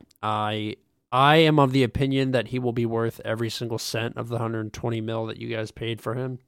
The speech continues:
Or it was more than that, but, uh, yeah, I, I think he was the shining spot for Chelsea. I think he looked good. Uh, outside of the defense, Badiashile continues to impress.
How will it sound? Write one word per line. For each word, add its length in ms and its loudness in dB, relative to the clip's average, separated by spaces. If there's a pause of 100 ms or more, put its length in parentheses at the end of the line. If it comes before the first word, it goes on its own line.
Or 240 -14
it 60 -8
was 160 -6
more 240 -6
than 140 -8
that, 300 -10
but, 220 -6 (680)
uh, 320 -2 (120)
yeah, 340 0
I, 300 -2
I 220 10
think 300 2
he 200 -2
was 320 -2
the 120 -8
shining 400 -2
spot 340 -2
for 80 -6
Chelsea. 420 -4
I 40 -2
think 200 -8
he 100 -8
looked 320 -6
good. 360 -2 (580)
Uh, 240 -4
outside 380 0
of 80 -6
the 80 -8
defense, 420 -4
Badiashile 600 -4
continues 540 -8
to 140 -8
impress. 640 -6